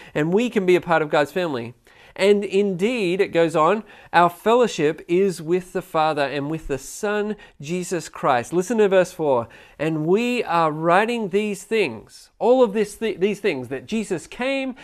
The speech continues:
that we can be right with God and be a part of God's family. We're writing all of this so that what? Our, or some translations your, it just means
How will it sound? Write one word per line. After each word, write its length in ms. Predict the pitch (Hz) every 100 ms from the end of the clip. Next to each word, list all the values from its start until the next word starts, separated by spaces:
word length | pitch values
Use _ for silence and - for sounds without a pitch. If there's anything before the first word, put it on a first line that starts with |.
| - -
that 160 | 165
we 120 | 175
can 140 | 202 170
be 140 | 143
right 340 | 139 180 220 214
with 160 | 202
God 240 | 214 196 190
and 100 | 160
be 120 | 160
a 40 |
part 280 | - 185 196
of 100 | 175
God's 320 | 185 147 -
family. 300 | 180 208 226
We're 100 | 170
writing 380 | 165 208 196 180
all 340 | 175 240 285
of 140 | 202 131
this 480 | 123 147 214 - - - _
so 640 | - - - 214 240 247 202
that 400 | 180 190 190 156
what? 420 | 196 151 - _ _ _ _ _ -
Our, 580 | 156 190 175 170 240 196
or 100 | 139
some 240 | 131 175 185
translations 680 | 180 156 156 151 160 131 143
your, 360 | 190 170 147
it 100 | 151
just 180 | 156 147
means 300 | 160 147 143